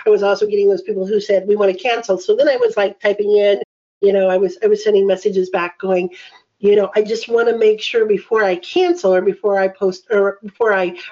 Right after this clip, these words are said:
refund your ticket that you understand you're getting X and Y, you know, you're getting X and Z."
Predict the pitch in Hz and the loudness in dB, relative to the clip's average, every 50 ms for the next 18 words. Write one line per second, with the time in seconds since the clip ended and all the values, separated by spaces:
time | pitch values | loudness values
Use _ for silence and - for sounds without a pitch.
0 | - - 220 214 - 233 220 214 220 208 185 175 180 175 - - 370 - - 190 | -4 -2 0 0 0 -2 -2 0 0 0 0 -2 -4 -6 -4 -6 -4 -4 -2 -4
1 | 180 180 - 208 214 214 220 220 226 220 220 220 196 - - - - 349 349 240 | -4 -4 -2 -2 -2 -2 -2 -4 -4 -2 -2 -2 -2 -4 -4 -4 -2 0 0 0
2 | 175 156 160 170 190 - _ _ _ _ _ _ - 196 226 294 233 254 269 262 | 0 -2 -4 -6 -6 -8 _ _ _ _ _ _ -4 -4 -2 -2 -2 -2 -2 -2
3 | 311 294 226 - - 220 220 214 - - - - 214 247 233 247 233 190 175 170 | 0 -2 -2 -2 -4 -4 -4 -4 -6 -6 -2 -2 0 0 -2 -2 -2 -2 -2 -4
4 | - - - - _ - 233 214 214 214 214 214 208 202 196 214 196 185 208 208 | -4 -10 -18 -20 _ -2 2 2 4 4 4 2 2 2 0 0 0 -2 0 0
5 | 214 202 196 196 196 196 190 196 - 202 196 202 220 202 170 160 - - - | 0 0 2 0 0 -2 -2 -2 0 2 2 2 2 0 -2 -2 -2 -4 -20